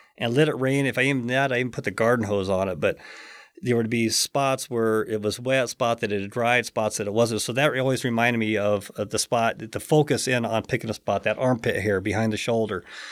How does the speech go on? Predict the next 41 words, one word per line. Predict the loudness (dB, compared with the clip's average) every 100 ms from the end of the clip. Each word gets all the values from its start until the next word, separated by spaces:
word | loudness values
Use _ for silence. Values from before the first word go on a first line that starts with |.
| -16 -18 -6
so, | 0 2
or | 2 0
messed | 0 0 2
up | 2 0 -4 _ -20 -12
s-, | -6 -6 2
something | 2 4 2
on | 2
their | 2
hide | 0 0 2 2
that | -2 -2
is, | -2
is | 0 -2 0
an |
area | 2 4
you | 2
wanna | 2 0
shoot. | 2 2 2
So, | 0 0 -4 -18 -20 -20 _ -4
uh, |
when | 0
I | 0
shoot | 2 0
my | 0 -2
target, | 0 0 0
I | -2
mean, | 0
I | 0
got | 0 0
arrows, | 0 0 -2 -8 -18 _
you | -2
know, | 0
two, | 0
three | 0 0 0
feet, | 0 -2 -2
feet | -2 -2
apart, | 0 0 2
but | -2
I'm |
hitting | -2 0 0 2
these | 0 0
little, | 0 2 2 0